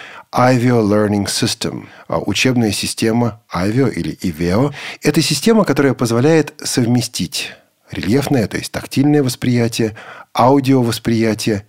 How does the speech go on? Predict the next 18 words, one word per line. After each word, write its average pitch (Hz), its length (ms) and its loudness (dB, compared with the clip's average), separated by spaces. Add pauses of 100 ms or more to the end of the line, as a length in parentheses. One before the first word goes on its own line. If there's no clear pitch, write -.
(180)
и 202 380 0
зрительное 101 580 -2
восприятие 98 520 -2
образа. - 480 -8 (100)
Значит, 147 260 0
задача 139 440 4
тут 147 160 0
на 127 80 2
самом 135 240 0
деле 120 180 0
очень 107 320 -2
простая. - 460 -4
Представьте - 360 -2
себе, 120 140 -2
что 113 180 -2
вы 110 80 2
рассматриваете 92 680 -2
карту, - 480 -2